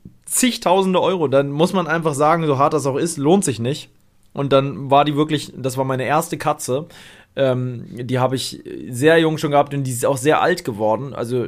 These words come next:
fünfzehn Jahre immerhin oder so. Und ja, dann war die weg, ne? Und ich, ich musste dann immer dran denken, an diesen Moment, als meine Mutter sie nochmal gestreichelt hat und schon das Gefühl hatte, es wird nichts mehr mit ihr. Und sie nochmal so ankam und sich nochmal streichen lassen hat.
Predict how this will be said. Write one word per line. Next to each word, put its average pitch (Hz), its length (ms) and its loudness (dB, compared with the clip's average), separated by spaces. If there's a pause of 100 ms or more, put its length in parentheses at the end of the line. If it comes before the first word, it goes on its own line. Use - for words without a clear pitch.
fünfzehn 160 460 -6
Jahre 120 320 0
immerhin 139 340 -2
oder 147 220 0
so. 160 240 -4 (540)
Und 147 400 -2 (140)
ja, 113 340 0
dann 117 180 -2
war 117 120 2
die 123 100 -2
weg, 175 220 -2
ne? 143 80 -2
Und 143 280 -6
ich, - 300 -8
ich - 160 -4
musste 214 280 2
dann 180 140 -2
immer 185 200 0
dran 156 200 -2
denken, 185 260 -2
an 170 100 -6
diesen 160 160 -8
Moment, 156 420 -4
als 156 180 -6
meine 160 180 -4
Mutter 226 340 -4
sie 220 140 -6
nochmal 196 280 -4
gestreichelt 185 540 -6
hat 151 120 -6
und 160 140 -10
schon 190 160 -6
das 185 140 -6
Gefühl 208 320 -6
hatte, 196 160 -6
es 156 120 -8
wird 185 180 -6
nichts 135 160 -10
mehr 113 100 -8
mit 110 140 -10
ihr. 110 200 -6
Und 127 120 -10
sie 160 100 -6
nochmal 165 300 -4
so 160 80 -4
ankam 175 440 -4
und 156 100 -8
sich 151 120 -8
nochmal 156 180 -4
streichen 151 440 -4
lassen 104 280 -8
hat. 92 220 -12